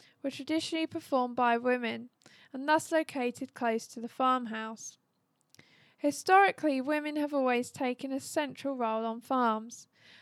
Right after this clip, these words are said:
The problem has been their visibility. This has been obscured by the assumption that the job title of a farmer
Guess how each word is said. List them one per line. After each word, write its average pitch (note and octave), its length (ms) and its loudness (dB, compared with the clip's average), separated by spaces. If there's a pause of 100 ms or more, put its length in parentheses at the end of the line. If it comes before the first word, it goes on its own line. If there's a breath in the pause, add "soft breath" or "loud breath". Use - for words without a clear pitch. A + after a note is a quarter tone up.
(120)
The D4 80 -4
problem F#4+ 440 6
has G4 140 2
been A#3 360 0
their A#3 120 2
visibility. A#3 1000 -2 (840 soft breath)
This D#4+ 160 0
has F4 140 -2
been F4 240 4
obscured B3+ 680 0
by B3 140 4
the A#3+ 140 0
assumption C4+ 640 -4
that B3 160 -8
the C4 80 -4
job C#4 320 2
title D#4 400 4
of D#4+ 120 0
a E4 80 -2
farmer A#3+ 600 2